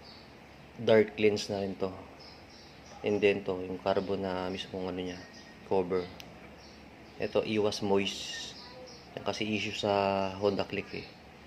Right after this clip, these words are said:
Lalo ngayon nag-uulan-ulan. Napapasukan lang ng tubig. So, yung mga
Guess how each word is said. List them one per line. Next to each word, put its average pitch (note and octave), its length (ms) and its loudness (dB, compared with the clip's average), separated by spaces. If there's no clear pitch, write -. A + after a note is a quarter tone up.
Lalo G2 320 4
ngayon G2 240 6
nag-uulan-ulan. F#2 800 0
Napapasukan F#2+ 480 4
lang F#2 240 0
ng F2+ 80 -4
tubig. F2 320 0
So, G2+ 400 2
yung G#2 80 0
mga G#2 480 2